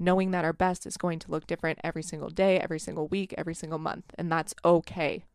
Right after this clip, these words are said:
That's the human experience. We can always pivot. We can always adjust. If we are three months into the year and we decide this goal isn't working for us anymore for whatever reason,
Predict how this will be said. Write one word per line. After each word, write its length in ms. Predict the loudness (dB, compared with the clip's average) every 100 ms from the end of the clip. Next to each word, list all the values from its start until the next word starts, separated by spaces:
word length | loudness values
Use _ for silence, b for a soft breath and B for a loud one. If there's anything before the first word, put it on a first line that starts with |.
| _ -2
That's 240 | -2 0
the 80 | 0
human 240 | 2 2
experience. 580 | -2 -2 0 0 -6 -6
We 80 | -6
can 140 | -4 0
always 280 | 4 4 2
pivot. 320 | 0 0 0
We 80 | -4
can 180 | -6 0
always 280 | 4 4 4
adjust. 440 | 2 2 0 -2 -6
If 140 | -2
we 160 | 2 4
are 180 | 4 2
three 260 | 2 4
months 260 | 6 4 2
into 160 | -2
the 120 | -2 0
year 200 | 0 0
and 100 | -2
we 100 | -6
decide 360 | 0 2 2
this 140 | 0 4
goal 200 | 6 4
isn't 200 | 0 0
working 340 | 0 2 0
for 160 | 2 2
us 140 | 2
anymore 400 | -2 0 0 0
for 160 | -4 -4
whatever 340 | -2 0 0
reason, 520 | 0 4 4 4 0